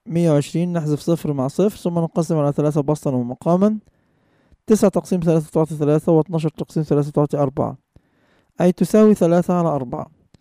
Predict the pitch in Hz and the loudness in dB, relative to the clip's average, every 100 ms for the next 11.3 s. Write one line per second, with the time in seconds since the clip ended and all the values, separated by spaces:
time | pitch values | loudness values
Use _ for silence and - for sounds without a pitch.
0 | _ _ _ _ _ _ 180 196 226 226 | _ _ _ _ _ _ 4 4 6 4
1 | 311 254 233 220 196 180 160 156 156 180 | 4 4 4 4 4 4 4 4 4 4
2 | 160 151 170 160 151 135 160 196 185 170 | 4 2 2 2 2 2 2 0 2 0
3 | - 170 180 190 - 180 165 160 151 139 | 2 2 2 0 0 -2 0 -2 0 0
4 | 151 160 156 156 175 151 135 135 _ _ | 0 0 0 0 2 0 -4 -10 _ _
5 | _ _ _ _ _ - 139 143 - 175 | _ _ _ _ _ -6 -2 -2 0 2
6 | 185 196 180 - 165 180 170 160 - 170 | 2 2 0 0 0 0 0 -2 2 4
7 | 196 180 147 160 180 170 156 160 160 156 | 4 2 -2 -2 0 2 2 0 0 -2
8 | 135 135 156 175 180 180 170 156 165 170 | -2 -4 0 2 4 4 4 2 0 -2
9 | 160 175 165 165 - 160 151 156 143 156 | 0 2 2 0 -2 -2 0 -4 -4 -6
10 | 151 151 143 127 135 135 135 - 160 170 | -2 -2 -2 -2 -2 -2 -6 -10 -2 -2
11 | 151 113 92 | 0 -2 -4